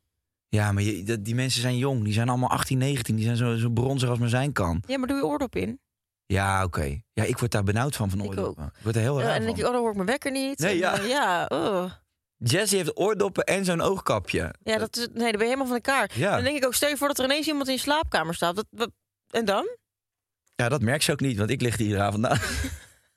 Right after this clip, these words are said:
Speaker 1: En dat weet zij helemaal niet, dat ik naast haar slaap.
Speaker 2: Nee, ik denk dat jij in Nederland bent. <laughs> Nee, ja, ik vind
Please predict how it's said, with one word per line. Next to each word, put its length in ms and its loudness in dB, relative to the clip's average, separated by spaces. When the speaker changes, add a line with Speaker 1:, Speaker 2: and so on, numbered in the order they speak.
Speaker 1:
En 80 -6
dat 120 0
weet 200 0
zij 100 2
helemaal 280 2
niet, 260 -4
dat 100 0
ik 60 2
naast 260 2
haar 100 0
slaap. 260 -2
Speaker 2:
Nee, 260 -8
ik 60 0
denk 120 0
dat 100 0
jij 100 2
in 60 0
Nederland 380 0
bent. 280 2
<laughs> 20 -2
Nee, 220 2
ja, 140 2
ik 120 0
vind 140 -4